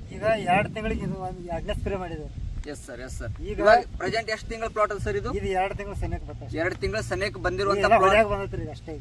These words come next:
Speaker 2: ಪ್ಲಾಟ್ ಅದ್ರಿ.
Speaker 1: ಹಾ ರೀ.
Speaker 2: So ರೈತ ಬಂಧುಗಳೇ, so ನಾವು ರೈತರು ಸರ್, ನೀವ್ ಎಷ್ಟು ವರ್ಷದಿಂದ ಹೊಲ, ಹೊಲವನ್ನ ಮಾಡ್ಕೊತ ಬಂದಿರಿ?
Speaker 1: ನಾವು ಒಂಬತ್ತು ವರ್ಷ ಮಾಡ್ಲತ್ತಿದೇವ್ರಿ.
Speaker 2: ಒಂಬತ್ತು ವರ್ಷ
Speaker 1: ಹಾ,
Speaker 2: ಮಾಡತ್ತೀರಿ.
Speaker 1: ಬರೇ
Speaker 2: ಸಾವಯವ ಪದ್ಧತಿ ಒಳಗಿಂದ
Speaker 1: ಇದು
Speaker 2: so
Speaker 1: ಫಸ್ಟ್.
Speaker 2: ಫಸ್ಟ್ ಇದೇ ಫಸ್ಟ್
Speaker 1: ಇದೇ
Speaker 2: ಮಾಡಿರಿ.
Speaker 1: ಫಸ್ಟ್, ಇದೇ
Speaker 2: So
Speaker 1: ಫಸ್ಟ್.
Speaker 2: ಯಾವ ರೀತಿ ಬೆಳೆ ಬಂದ ಸರ್?
Speaker 1: ಈ ವರ್ಷ ಹಿಂಗ್ ಮಾಡ್ತ-, ಮನಗಂಡ ಮಸ್ತ್ ಬಂದದ್ರಿ ಈ ವರ್ಷ.
Speaker 2: ಮನಗಂಡ ಮಸ್ತ್ ಬಂದದ್ರಿ.
Speaker 1: ಹಾ.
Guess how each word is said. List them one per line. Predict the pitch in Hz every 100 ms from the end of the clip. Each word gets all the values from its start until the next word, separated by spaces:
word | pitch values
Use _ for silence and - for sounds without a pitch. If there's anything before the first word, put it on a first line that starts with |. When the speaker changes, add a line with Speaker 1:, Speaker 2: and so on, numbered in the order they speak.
| -
Speaker 2:
ಪ್ಲಾಟ್ | 170 185 185
ಅದ್ರಿ. | 320 170
Speaker 1:
ಹಾ | 226 143 160
ರೀ. | 156
Speaker 2:
So | 220 247
ರೈತ | 226 226
ಬಂಧುಗಳೇ, | 233 233 220 208 262 - - -
so | 202 214 214 214
ನಾವು | 208 220
ರೈತರು | 240 233 226
ಸರ್, | 202 247 202
ನೀವ್ | 220 220
ಎಷ್ಟು | 233 262
ವರ್ಷದಿಂದ | 233 220 254 254 262 247
ಹೊಲ, | 202 202
ಹೊಲವನ್ನ | 220 165 175 202 220
ಮಾಡ್ಕೊತ | 214 208 208
ಬಂದಿರಿ? | 185 196 202
Speaker 1:
ನಾವು | 208
ಒಂಬತ್ತು | 185 202 208
ವರ್ಷ | 214
ಮಾಡ್ಲತ್ತಿದೇವ್ರಿ. | 214 202 202 190 185 165 190
Speaker 2:
ಒಂಬತ್ತು | - 196 208
ವರ್ಷ | 214 214
Speaker 1:
ಹಾ, | 220
Speaker 2:
ಮಾಡತ್ತೀರಿ. | 208 202 208
Speaker 1:
ಬರೇ | 233 -
Speaker 2:
ಸಾವಯವ | 202 220 247 254
ಪದ್ಧತಿ | 240 233 226 240
ಒಳಗಿಂದ | 233 226 233 233 226 165
Speaker 1:
ಇದು | 165
Speaker 2:
so | 214
Speaker 1:
ಫಸ್ಟ್. | 208 196 - - - -
Speaker 2:
ಫಸ್ಟ್ | 202 214
ಇದೇ | 196 214
ಫಸ್ಟ್ | 220 214
Speaker 1:
ಇದೇ | 202
Speaker 2:
ಮಾಡಿರಿ. | 196 185 165
Speaker 1:
ಫಸ್ಟ್, | -
ಇದೇ | 175
Speaker 2:
So | 175
Speaker 1:
ಫಸ್ಟ್. | 196
Speaker 2:
ಯಾವ | 185 220 247
ರೀತಿ | 240 - 254 - 247 226
ಬೆಳೆ | 190 208
ಬಂದ | 214 214
ಸರ್? | 214 214 214 - -
Speaker 1:
ಈ | 190
ವರ್ಷ | 214
ಹಿಂಗ್ | 220 214
ಮಾಡ್ತ-, | 202 196 190
ಮನಗಂಡ | 175 180 196
ಮಸ್ತ್ | 196 185 -
ಬಂದದ್ರಿ | 175 165 156
ಈ |
ವರ್ಷ. | 151 165
Speaker 2:
ಮನಗಂಡ | 165 185 214
ಮಸ್ತ್ | 202 202 214
ಬಂದದ್ರಿ. | 190 180 170 156
Speaker 1:
ಹಾ. | 165 143